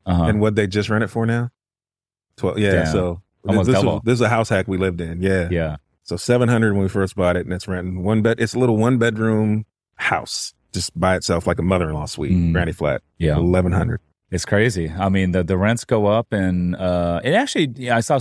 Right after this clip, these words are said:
Speaker 1: I always, I always look at CoStar data, and, uh, you know, Phoenix led the, the nation for many years in terms of, like, rent growth, but Phoenix is kinda topping off now,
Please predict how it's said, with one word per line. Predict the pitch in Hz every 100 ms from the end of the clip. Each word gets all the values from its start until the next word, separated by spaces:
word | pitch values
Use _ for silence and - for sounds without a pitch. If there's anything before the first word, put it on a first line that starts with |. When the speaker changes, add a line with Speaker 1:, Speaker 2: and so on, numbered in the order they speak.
| 123
Speaker 1:
I | 120
always, | 110 110 -
I | 107
always | 104 95
look | 98
at | 98
CoStar | 104 95 - 87
data, | 87 85 85 82 85
and, | 92 87 85
uh, | 82 80 78
you | 92 95
know, | 80
Phoenix | - 107 104 85 -
led | 90 90 82
the, | 87 85 80
the | 82
nation | 82 98 - 76
for | - 85
many | 90 90
years | 85 92 82 85
in | 80
terms | 87 78
of, |
like, | 82 80
rent | 87 -
growth, | 85 80 -
but | 82
Phoenix | - 95 90
is | 87
kinda | - 85 80
topping | 87 - 82
off | 80 -
now, | 85 85